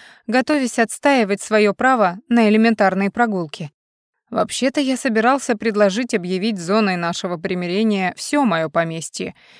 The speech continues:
и ввести это правило на все время твоего пребывания здесь». Говоря это, Риер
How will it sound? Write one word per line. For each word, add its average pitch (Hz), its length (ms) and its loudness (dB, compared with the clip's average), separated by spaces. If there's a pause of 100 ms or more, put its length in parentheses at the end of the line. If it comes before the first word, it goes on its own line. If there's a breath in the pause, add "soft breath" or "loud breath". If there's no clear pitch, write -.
(140 soft breath)
и 269 120 2
ввести 247 380 0
это 233 200 2
правило 208 640 2 (160)
на 185 160 2
все 190 260 0
время 208 340 4
твоего 180 380 -2
пребывания 180 640 0
здесь». 185 500 -6 (640)
Говоря 214 400 6
это, 254 300 2
Риер 233 380 0